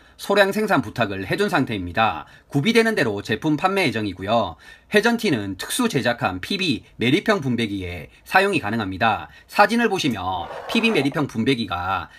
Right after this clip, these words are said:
상당히 특이합니다. 이 제품은 제작 제품이기 때문에 시중에서 구할 수 없습니다. 그렇기 때문에 지금 제작 중인 회전티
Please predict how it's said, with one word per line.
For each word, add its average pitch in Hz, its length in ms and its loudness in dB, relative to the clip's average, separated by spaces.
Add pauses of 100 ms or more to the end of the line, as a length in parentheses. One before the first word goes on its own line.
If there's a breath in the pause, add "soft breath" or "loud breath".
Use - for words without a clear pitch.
상당히 202 480 2
특이합니다. 120 680 2 (180 loud breath)
이 233 100 4
제품은 165 580 0
제작 135 380 0
제품이기 139 480 0
때문에 95 380 -6
시중에서 190 520 0
구할 120 240 0
수 151 120 -2
없습니다. 104 580 -2 (240 loud breath)
그렇기 220 320 2
때문에 127 400 0
지금 135 480 -2 (220 soft breath)
제작 135 340 0
중인 107 300 -2 (200 soft breath)
회전티 180 540 -2